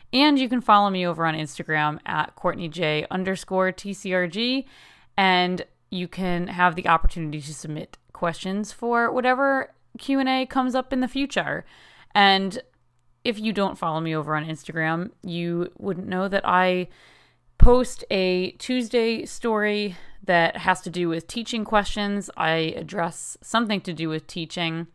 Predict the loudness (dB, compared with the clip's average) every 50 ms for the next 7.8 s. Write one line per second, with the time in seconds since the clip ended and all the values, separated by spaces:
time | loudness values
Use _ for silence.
0 | _ _ -6 -4 -2 -2 0 0 -2 -2 0 -2 -4 -2 0 -2 -2 -2 -2 -4
1 | -6 -6 -6 -2 2 4 4 4 4 4 2 2 0 0 0 0 0 0 -2 -4
2 | -6 -10 -8 -6 -6 -6 -4 -4 -4 -4 -4 -6 -6 -8 -8 -8 -8 -6 -6 -6
3 | -6 -8 -8 -8 -8 -6 -4 -4 -2 0 4 4 4 4 4 2 0 -4 -6 -8
4 | -8 -8 -8 -6 -4 -6 -6 -6 -8 -10 -12 -12 -8 -4 -6 -4 -4 -4 -8 -8
5 | -8 -12 -18 -20 -20 -20 -20 -20 -20 -20 -20 _ _ _ 0 2 2 2 2 2
6 | 0 0 0 -2 -4 -6 -6 -2 0 0 0 0 -2 -4 -8 -12 _ _ _ _
7 | _ _ _ -20 -8 -2 2 2 2 2 2 2 2 2 0 -2